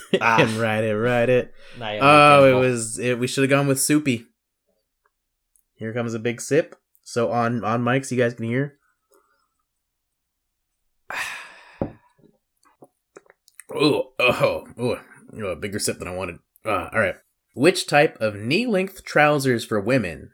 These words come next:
Speaker 2: that are cut to look like a skirt? Wait, what? Which type of? Okay, this is another poorly written <laughs> question.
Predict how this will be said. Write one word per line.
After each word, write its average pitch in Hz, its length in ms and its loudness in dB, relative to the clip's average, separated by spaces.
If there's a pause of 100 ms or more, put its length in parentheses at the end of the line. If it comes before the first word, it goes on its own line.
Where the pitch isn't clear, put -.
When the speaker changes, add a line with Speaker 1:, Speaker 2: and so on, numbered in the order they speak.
Speaker 2:
that 107 160 2
are 98 100 0
cut - 400 -2
to - 120 -4
look 147 280 -2
like 120 160 -2
a 107 80 -4
skirt? - 520 -2 (260)
Wait, 113 260 -6
what? 139 240 -8
Which - 280 -4
type 170 240 -6
of? 135 160 -4 (240)
Okay, 123 180 2
this 135 140 2
is 139 40 -2
another 131 280 2
poorly 110 320 -2
written 104 240 -8
<laughs> - 0 -
question. 220 640 -2